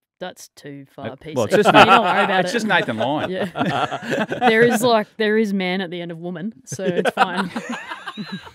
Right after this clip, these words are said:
Speaker 1: We can, we can move on.
Speaker 3: <laughs>
Speaker 1: Yeah.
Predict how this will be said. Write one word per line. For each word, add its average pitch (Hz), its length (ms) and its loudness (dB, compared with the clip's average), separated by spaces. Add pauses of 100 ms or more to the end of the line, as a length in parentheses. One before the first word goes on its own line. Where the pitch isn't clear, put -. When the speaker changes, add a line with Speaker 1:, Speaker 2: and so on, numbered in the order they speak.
(640)
Speaker 1:
We 196 200 -10
can, 208 280 -4
we 208 140 -2
can 220 160 -2
move 208 180 0
on. 175 240 -8 (380)
Speaker 3:
<laughs> 247 140 -2
Speaker 1:
Yeah. 190 240 -10